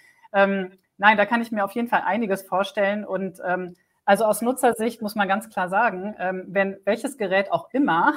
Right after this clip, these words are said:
<laughs> ob das das Auto ist oder eine V-R-Brille oder das Infotainment-System,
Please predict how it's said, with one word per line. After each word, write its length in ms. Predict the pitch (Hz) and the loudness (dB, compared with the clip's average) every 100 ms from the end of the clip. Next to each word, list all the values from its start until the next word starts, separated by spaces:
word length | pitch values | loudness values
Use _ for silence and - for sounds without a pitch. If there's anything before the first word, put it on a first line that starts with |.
| - | -2
<laughs> 200 | 196 143 | -8 -4
ob 160 | - 196 | -4 -4
das 160 | 208 - | -8 -6
das 220 | 202 - | -6 6
Auto 260 | 247 285 | 6 6
ist 220 | 214 220 220 | 2 0 2
oder 100 | 202 | 2
eine 160 | 202 | 2
V-R-Brille 640 | - 196 202 220 214 214 208 | 0 0 4 2 2 0 2
oder 220 | 196 190 | 2 0
das 140 | 190 | -2
Infotainment-System, 1040 | 233 240 220 - 196 196 190 196 - 202 | -6 -4 -4 -4 -4 -4 -8 -12 -6 -6